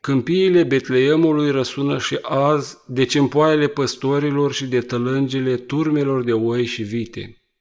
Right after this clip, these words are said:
Dacă ai dormi o noapte în această câmpie, ai avea fiorul sfânt al sfintei nopți în care s-a născut Mântuitorul.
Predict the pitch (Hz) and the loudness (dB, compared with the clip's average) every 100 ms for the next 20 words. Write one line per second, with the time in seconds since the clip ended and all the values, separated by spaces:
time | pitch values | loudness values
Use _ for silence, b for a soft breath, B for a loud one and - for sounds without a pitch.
0 | _ _ _ _ _ _ _ _ _ _ | _ _ _ _ _ _ _ _ _ _
1 | _ _ _ _ _ _ _ _ _ - | _ _ _ _ _ _ _ _ _ -4
2 | 135 143 156 151 156 160 208 180 151 147 | -2 2 4 4 4 4 6 6 6 2
3 | 147 165 151 135 147 135 143 127 135 127 | 2 0 2 0 -2 -2 -2 -4 -4 -2
4 | 135 139 147 - 127 123 123 127 - 131 | -2 -2 -4 -2 0 0 2 -2 0 -2
5 | 127 123 120 - 135 139 131 123 120 - | 0 -2 -4 -8 -4 -4 -2 -4 -4 0
6 | 180 180 165 151 143 139 - 131 123 120 | 0 2 2 2 -2 -6 -6 -4 -2 -2
7 | 117 127 117 117 - 120 117 113 110 113 | -2 -4 -6 -6 -10 -10 -8 -6 -8 -6
8 | 110 - 110 107 110 110 | -8 -6 -6 -6 -8 -16